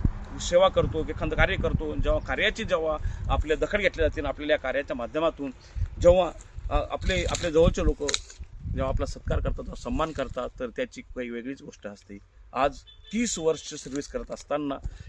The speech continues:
एवढा खुशी झाली नाही, एवढी खुशी आज या सेवानिवृत्तीनिमित्त चिंचोली लिंबाजी नगरीमध्ये मोठा भव्य दिव्य, अ, मिरवणुकीचा कार्यक्रम करण्यात आला आणि अजिंठा मंगल कार्यालयामध्ये मोठ्या प्रमाणामध्ये इथं सत्कार समारंभ झाला,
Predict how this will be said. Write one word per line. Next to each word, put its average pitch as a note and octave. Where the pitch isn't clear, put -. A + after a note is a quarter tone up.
एवढा D#3+
खुशी -
झाली C#3+
नाही, D3+
एवढी C3+
खुशी F3
आज B2+
या A#2+
सेवानिवृत्तीनिमित्त C3
चिंचोली D3+
लिंबाजी B2
नगरीमध्ये C3
मोठा B2+
भव्य D3
दिव्य, D3
अ, B2
मिरवणुकीचा D3
कार्यक्रम B2
करण्यात A2+
आला C3+
आणि C3+
अजिंठा E3
मंगल C#3
कार्यालयामध्ये A#2+
मोठ्या A2
प्रमाणामध्ये A#2+
इथं -
सत्कार C#3
समारंभ B2
झाला, A#2+